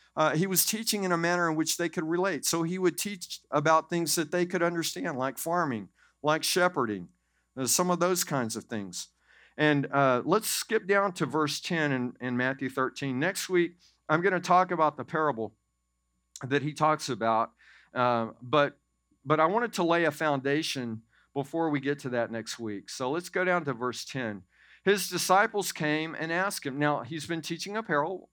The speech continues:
parable. He's been telling them a story. So after that, uh, his disciples came and asked him, "Why do you use parables when you talk to the people?" Reasonable question, right? And, and what he says is, he replied, "You are permitted to understand the secrets of the kingdom of heaven,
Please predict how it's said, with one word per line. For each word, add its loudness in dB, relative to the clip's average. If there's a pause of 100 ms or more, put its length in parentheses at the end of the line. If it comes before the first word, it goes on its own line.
(120)
parable. 0
He's -6
been -8
telling 0
them -4
a -4
story. -4
So -2
after 2
that, 2 (340)
uh, -2
his 0
disciples 0
came -4
and -2
asked 0
him, -4 (220)
"Why 6
do -2
you 0
use -4
parables 0
when -2
you -2
talk 4
to -2
the 0
people?" -10 (460)
Reasonable 4
question, 0
right? 0 (720)
And, 2 (100)
and 4
what 4
he -4
says 2
is, -4 (200)
he 4
replied, 4 (220)
"You 2
are 6
permitted 2
to 0
understand 0
the -2
secrets -2
of -2
the -2
kingdom -2
of 0
heaven, -2